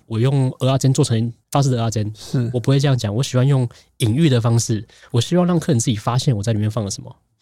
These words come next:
Speaker 2: 嗯。
Speaker 1: 甚至他觉得吃了之后，他记忆会有连结性，然后他会想要知道它里面放了什么。啊，当他知道这个食材是台湾的食材的时候，他会觉得很惊讶。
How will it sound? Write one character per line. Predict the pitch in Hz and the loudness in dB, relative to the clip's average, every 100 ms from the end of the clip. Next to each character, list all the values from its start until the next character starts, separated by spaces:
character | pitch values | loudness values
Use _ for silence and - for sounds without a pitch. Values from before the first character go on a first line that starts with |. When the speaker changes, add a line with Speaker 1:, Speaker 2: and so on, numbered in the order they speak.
| _ - | _ -2
Speaker 2:
嗯。 | 160 175 | 0 2
Speaker 1:
甚 | 180 | 2
至 | 180 | 2
他 | 147 | 2
觉 | 180 | 4
得 | 131 | 2
吃 | - - 180 | 0 0 2
了 | |
之 | 147 160 | 2 2
后， | 151 - - - | 0 -4 -16 -10
他 | - 151 | -4 -4
记 | - | 0
忆 | 156 | 2
会 | 147 | 2
有 | 104 | 2
连 | 107 117 | 0 0
结 | 110 104 | -2 -4
性， | - 104 - _ _ _ _ _ _ _ | -4 -6 -8 _ _ _ _ _ _ _
然 | 127 | -2
后 | 147 | 0
他 | - | 0
会 | 170 | 0
想 | 156 113 | 0 -2
要 | |
知 | 127 | 0
道 | 131 123 | 0 2
它 | 131 | 2
里 | 113 | 2
面 | 120 | 0
放 | 131 | 0
了 | 110 | -2
什 | 92 | -6
么。 | 92 - - | -12 -14 -14
啊， | |
当 | 139 156 | -6 -4
他 | 156 170 - | -2 -4 -4
知 | 160 | -2
道 | 160 131 - | -2 -4 -6
这 | - | -4
个 | 156 | -2
食 | 143 | 0
材 | 127 | -2
是 | 107 131 | -2 -4
台 | - | -2
湾 | 143 | -2
的 | |
食 | 131 | 0
材 | 120 | -2
的 | 107 | -2
时 | |
候， | 113 | -4
他 | 117 | -4
会 | 117 | -4
觉 | 110 | -4
得 | |
很 | 104 | -8
惊 | - 107 | -8 -6
讶。 | 101 | -6